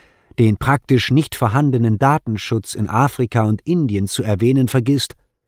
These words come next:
darf man auch in den reichen Industrieländern des Westens ein großes Fragezeichen machen, wenn es um die Durchsetzung des Grundrechts auf Schutz vor Totalüberwachung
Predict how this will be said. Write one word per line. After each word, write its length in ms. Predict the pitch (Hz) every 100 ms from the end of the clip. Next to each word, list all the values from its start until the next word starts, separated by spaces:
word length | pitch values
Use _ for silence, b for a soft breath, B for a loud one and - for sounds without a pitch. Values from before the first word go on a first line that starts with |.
| _ _ -
darf 260 | 131 127
man 180 | 147 143
auch 200 | 139 135
in 100 | 143
den 140 | 147
reichen 420 | 139 160 160 135 117
Industrieländern 1000 | 127 120 - - 156 135 117 117 117
des 180 | 120 113
Westens 540 | 175 139 - - 113 -
ein 220 | 123 127
großes 480 | 170 233 247 196 170
Fragezeichen 840 | - 156 139 92 - - 78 80
machen, 480 | 80 65 - 64 67 b b b
wenn 140 | 117 113
es 120 | 107
um 120 | 113
die 140 | 104 95
Durchsetzung 840 | 120 107 - 104 92 - 98 92 -
des 160 | 98
Grundrechts 640 | - 113 107 - 98 - 101
auf 160 | 98
Schutz 420 | - 151 123 - -
vor 200 | - 117
Totalüberwachung 1040 | - 113 139 139 113 107 98 110 - 117